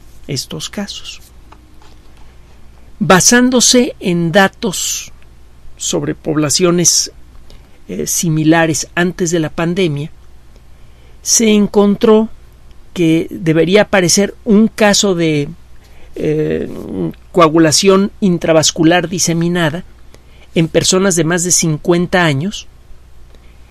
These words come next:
en las primeras dos semanas de haber aplicado la vacuna.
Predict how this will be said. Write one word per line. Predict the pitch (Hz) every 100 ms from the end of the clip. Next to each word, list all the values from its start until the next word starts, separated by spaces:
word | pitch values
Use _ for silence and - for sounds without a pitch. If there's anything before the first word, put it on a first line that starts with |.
| -
en | 170 170
las | 160
primeras | - 165 175 202 190 165
dos | 190
semanas | - 185 175 165 156 151 - - - -
de | 147
haber | 143 143
aplicado | 151 156 - 135 127
la | 143
vacuna. | 147 220